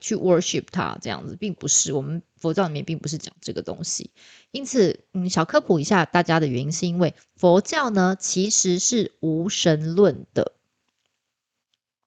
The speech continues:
也就是说，我们每一个人可以透过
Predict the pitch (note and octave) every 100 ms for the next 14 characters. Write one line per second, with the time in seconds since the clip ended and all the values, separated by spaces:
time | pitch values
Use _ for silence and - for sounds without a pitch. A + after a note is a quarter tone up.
0 | _ G#3+ G3 C#4+ D#4+ D#4+ D#4 F#3+ F3 F3+
1 | F3 D#3 F#3+ G3+ F#3 F#3+ A3+ G3+ F#3+ G3
2 | F#3 F#3+ F3 C#3 -